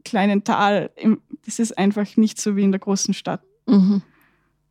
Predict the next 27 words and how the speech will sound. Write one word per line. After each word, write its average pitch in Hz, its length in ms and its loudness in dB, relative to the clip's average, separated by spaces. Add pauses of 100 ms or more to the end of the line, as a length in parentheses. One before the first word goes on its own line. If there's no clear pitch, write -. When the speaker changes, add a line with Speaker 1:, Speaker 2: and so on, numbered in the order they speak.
(580)
Speaker 2:
Du 170 120 -6
wirst 196 220 2
aber 185 140 -2
nicht 180 240 0
die - 100 -8
einzige 165 380 -4
lesbische 170 500 -6
Frau - 240 -10
in 175 120 -4
diesem 180 220 -8
Tal - 300 -14
sein. 190 240 -6 (220)
Speaker 1:
Wahrscheinlich 202 480 2
nicht. 226 560 6
<laughs> - 0 -
Speaker 2:
Garantiert 170 560 2
nicht. - 260 -6 (960)
Garantiert 170 500 -4
nicht. - 320 -8 (400)
Speaker 1:
Aber 196 200 -2
es - 220 -4
wird - 380 -4
totgeschwiegen. 185 720 -2 (420)
Speaker 2:
Ja, 196 280 0 (380)
na, 233 280 4
vielleicht, 202 720 -2
ähm, 175 380 2